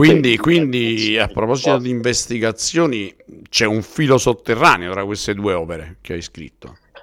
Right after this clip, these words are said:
Speaker 2: Sì, certamente, c'è,
Speaker 1: Mm.
Speaker 2: c'è un filo sotterraneo
Speaker 1: Mm.
Speaker 2: che è quello della, eh, filosofia, appunto, come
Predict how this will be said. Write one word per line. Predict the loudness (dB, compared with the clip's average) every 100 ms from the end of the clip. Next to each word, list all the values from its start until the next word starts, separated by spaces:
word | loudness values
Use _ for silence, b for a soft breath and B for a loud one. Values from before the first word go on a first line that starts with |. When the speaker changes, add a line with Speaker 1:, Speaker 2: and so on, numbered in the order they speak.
| _ -4
Speaker 2:
Sì, | 2 6 8 8 6
certamente, | 2 0 0 0 0 0 -2 -6
c'è, | 2 6 6
Speaker 1:
Mm. | 6
Speaker 2:
c'è | 4
un | 4
filo | 2 2 6 8 6 4
sotterraneo | 0 0 2 4 6 4 2 2 0 B -16
Speaker 1:
Mm. | -2
Speaker 2:
che | 2 4
è | 2 2
quello | 2 2 2 6 6 6 2
della, | -4 -6 -6 -4 -4 -4 -6
eh, | -8 -10 -8
filosofia, | 0 2 2 0 -2 2 4 4 0 b
appunto, | -2 -2 -2 -8 -6 0 2 2 b b _
come | -2 0 0 0 0 -2